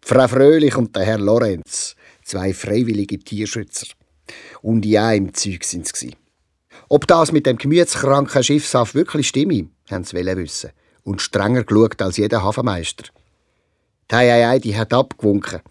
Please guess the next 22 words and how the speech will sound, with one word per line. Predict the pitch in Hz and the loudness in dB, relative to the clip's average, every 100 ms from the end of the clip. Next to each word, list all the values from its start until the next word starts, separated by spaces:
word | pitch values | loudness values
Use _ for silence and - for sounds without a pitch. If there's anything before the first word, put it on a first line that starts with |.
| - - - - 104 | -20 -20 -20 -16 -6
Der, | 104 139 135 | 2 4 4
der | 131 151 | 4 6
Nervling | 165 208 220 214 | 8 6 4 0
sei | 185 196 | 2 0
halt | 185 175 175 | 2 2 2
im | 160 | 2
Moment | 156 143 151 | 2 2 0
einfach | 117 127 127 | -2 -2 -2
nicht | 139 | -4
so | 120 117 | -4 -6
zwag, | - - 90 98 113 - | -6 -8 -4 -2 -4 -6
das | 117 | -6
Bessere | - 120 - 113 110 | 0 0 2 -2 -2
dann | 101 95 | -4 -6
schon | 90 | -6
wieder. | 98 90 - _ _ _ _ _ _ _ _ _ | -6 -8 -12 _ _ _ _ _ _ _ _ _
Aber | - 82 | -12 -10
sie | 85 82 | -8 -8
hätte | 82 78 | -10 -12
gescheiter | - 90 98 | -8 -6 -6
nichts | 80 110 - | -6 -8 -8
gesagt. | 78 73 - | -10 -10 -16